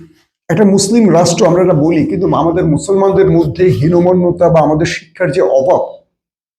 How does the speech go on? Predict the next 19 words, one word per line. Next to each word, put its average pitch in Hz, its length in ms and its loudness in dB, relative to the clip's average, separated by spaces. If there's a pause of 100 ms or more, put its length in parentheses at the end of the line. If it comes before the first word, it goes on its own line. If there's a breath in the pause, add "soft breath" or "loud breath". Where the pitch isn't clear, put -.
(180)
এটা 170 180 0
রন্ধে 180 340 0
রন্ধে 131 240 0
বোঝা 123 300 -6
যায়। - 180 -16 (160)
কিরকম? - 400 -2 (680)
যে 160 200 2
লোক 262 140 4
নিজে 196 640 2 (380)
কোরআনটাই 220 560 2
ঠিকমতো 208 420 0
পড়তে 160 240 -2
পারে 147 260 -2
না 127 100 -10
শুদ্ধ - 320 -4
করে, - 240 -14 (680)
যে 135 180 4
লোক 208 280 4
জীবনে 214 380 2